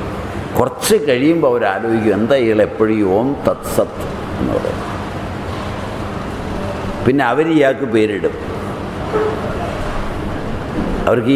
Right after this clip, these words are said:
ഈ പേര് വിളിക്കാൻ ശരിക്കറിയാത്തത് കൊണ്ട് ഓമാനന്ദ എന്നൊക്കെ വിളിക്കുന്നതിന് പകരം "ഓം മാങ്ങാനന്ദ സ്വാമി" എന്നൊക്കെ വിളിക്കും ചിലപ്പോൾ. മനസ്സിലായില്ല? അപ്പോൾ എളുപ്പമുള്ള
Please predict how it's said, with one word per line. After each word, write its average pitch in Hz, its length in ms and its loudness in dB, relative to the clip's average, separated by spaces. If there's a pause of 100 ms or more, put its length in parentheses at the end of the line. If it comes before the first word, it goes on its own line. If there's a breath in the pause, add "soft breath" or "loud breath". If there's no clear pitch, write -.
ഈ - 20 4 (1040)
പേര് 123 260 4
വിളിക്കാൻ 135 360 2 (100)
ശരിക്കറിയാത്തത് 139 760 2
കൊണ്ട് 139 180 2 (120)
ഓമാനന്ദ 143 600 4 (120)
എന്നൊക്കെ 139 300 2
വിളിക്കുന്നതിന് 135 460 2
പകരം 127 140 6 (100)
"ഓം 139 120 6 (140)
മാങ്ങാനന്ദ 143 640 2 (140)
സ്വാമി" 131 340 2
എന്നൊക്കെ 123 280 2
വിളിക്കും 85 340 0
ചിലപ്പോൾ. 64 260 -2 (960)
മനസ്സിലായില്ല? 69 540 0 (4000)
അപ്പോൾ 107 200 4
എളുപ്പമുള്ള 147 440 2